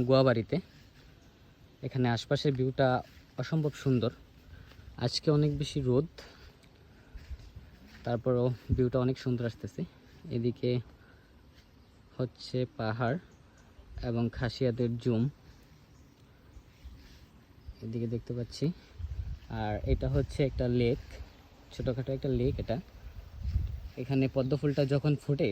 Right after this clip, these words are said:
তখন অসম্ভব সুন্দর লাগে এই লেকটা মূলত। আজকে আসছি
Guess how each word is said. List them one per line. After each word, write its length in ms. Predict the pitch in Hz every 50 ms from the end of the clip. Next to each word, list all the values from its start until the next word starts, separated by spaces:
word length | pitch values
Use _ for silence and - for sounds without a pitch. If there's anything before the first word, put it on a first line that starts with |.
| 98 - -
তখন 240 | 120 - - 135 123 123 120 - - - - - - - - - 135 135
অসম্ভব 380 | - - 190 190 185 175 170 160 - - - - - - - - - -
সুন্দর 240 | 156 147 139 151 143 131
লাগে 140 | 123 113 113 107
এই 40 | 110 113
লেকটা 260 | 110 98 - - 131 190 - - - - - - - - - - - - - - - - -
মূলত। 280 | 127 127 117 113 - - 151 196 - - - - - - - - - - - - - 117
আজকে 220 | 117 - - - 123 117
আসছি 220 | 113 - - -